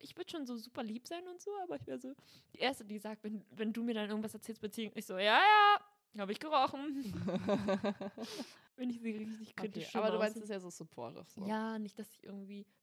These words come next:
Speaker 1: jealous wär oder
Speaker 2: <laughs> Jealous,
Speaker 1: dass ich, dass ich, dass
Speaker 2: Alter.
Speaker 1: ich was kaputt machen will oder so, ja, einfach, weil ich denk, so, dann bist du in einer Beziehung und weniger Zeit, denk ich mir so, nee, da will ich dich schon ermutigen irgendwie, so, aber ich bin die Erste, die, ich denk, ich bin ja dann die, die außen steht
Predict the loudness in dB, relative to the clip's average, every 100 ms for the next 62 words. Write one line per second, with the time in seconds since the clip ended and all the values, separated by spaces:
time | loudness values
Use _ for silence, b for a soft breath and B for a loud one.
0 | _ -6 -4 -8 -8 -6 -4 -2 -4 -6
1 | -6 -4 4 6 8 10 12 10 12 10
2 | 10 8 10 10 10 8 6 6 -2 0
3 | -2 0 -4 -4 -4 -4 -2 -2 -4 -4
4 | -4 -2 -4 -2 -2 -2 -6 -8 -10 -10
5 | -12 -14 -8 -10 -8 -10 -8 -8 -12 -16
6 | -8 -8 -6 -10 -10 -12 -12 -14 -14 -16
7 | -16 -16 -14 -6 -2 -2 -6 b b b
8 | b _ -8 -8 -10 -12 -8 -8 -6 -6
9 | -8 -12 -12 -8 -8 -6 -8 -6 -4 -4
10 | -6 -8 -10 -8 -8 -8 -12 -12 -12 -10
11 | -12 b b _ -10 -6 -4 -4 -4 -6
12 | -6 -6 -6 -4 -6 -6 -10 -10 -12